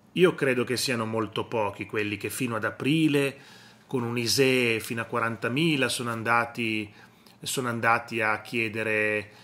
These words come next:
questo bonus. Sono quelle cose che fa il governo, no? "Io ti faccio il bonus", è così, però poi è talmente complicato, la gente non sa né che cosa deve fare, perché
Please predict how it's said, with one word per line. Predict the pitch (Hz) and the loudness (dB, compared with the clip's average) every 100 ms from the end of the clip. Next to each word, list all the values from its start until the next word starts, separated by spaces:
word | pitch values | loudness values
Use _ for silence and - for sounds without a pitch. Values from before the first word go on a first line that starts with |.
| - | -14
questo | - 123 - | -6 -4 -4
bonus. | 113 110 98 95 98 - 104 107 - - - | -4 -2 -2 -4 -6 -8 -8 -10 -12 -18 -16
Sono | - 180 | -4 0
quelle | 180 185 190 | 2 4 2
cose | 226 170 | 2 2
che | 143 131 | 2 2
fa | 143 | 4
il | 135 123 | 2 2
governo, | 123 120 110 104 98 113 123 143 139 - - - _ | 0 2 2 0 -2 -4 -2 -4 -8 -18 -20 -20 _
no? | - 147 131 | -8 -8 -4
"Io | 180 | -4
ti | 175 | -4
faccio | - 151 - 131 | -2 -4 -2 -4
il | |
bonus", | 120 120 113 107 123 165 - 202 202 - - _ - - _ | -2 0 0 0 -2 -2 -2 -4 -6 -10 -20 _ -20 -20 _
è | 107 98 | -14 -10
così, | - 98 113 127 120 - - - - _ | -8 -4 0 -2 -4 -16 -20 -20 -20 _
però | - 208 220 | 2 4 4
poi | 180 135 117 120 | 6 6 6 4
è | 139 | 4
talmente | - 175 226 277 240 151 139 127 | 2 2 2 0 4 6 6 4
complicato, | - 143 139 143 143 123 117 117 - 120 | 0 -2 -2 -2 2 4 6 4 0 -2
la | 120 | 0
gente | 143 156 147 | 2 2 2
non | 127 | 0
sa | 117 139 | 0 0
né | 135 143 | 0 -2
che | - | -4
cosa | 143 123 | -2 0
deve | 120 120 | 0 -2
fare, | 120 120 107 110 | -2 0 2 0
perché | 110 120 185 180 | -4 -4 -2 -2